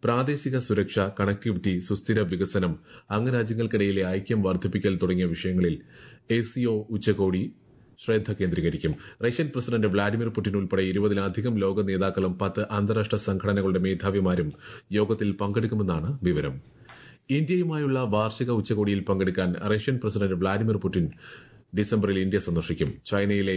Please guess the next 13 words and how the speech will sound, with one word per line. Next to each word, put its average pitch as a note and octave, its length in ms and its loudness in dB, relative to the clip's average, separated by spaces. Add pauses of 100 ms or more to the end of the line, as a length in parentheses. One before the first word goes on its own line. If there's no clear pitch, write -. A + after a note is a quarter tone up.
(120)
എസ് G2+ 180 -4
സി A2 60 -2
ഒ G2+ 100 2
ഉച്ചകോടിക്കിടെ G2 580 0
പ്രസിഡന്റ് G2 460 0
പുടിൻ G2 280 0
തിങ്കളാഴ്ച G2 420 0
പ്രധാനമന്ത്രി G2 560 0
നരേന്ദ്രമോദിയുമായി F#2+ 840 0 (420)
സന്ദർശനം A#2 460 0
സംബന്ധിച്ച് F#2+ 460 0
ചർച്ച G2 260 0
നടത്തുമെന്ന് F#2 420 2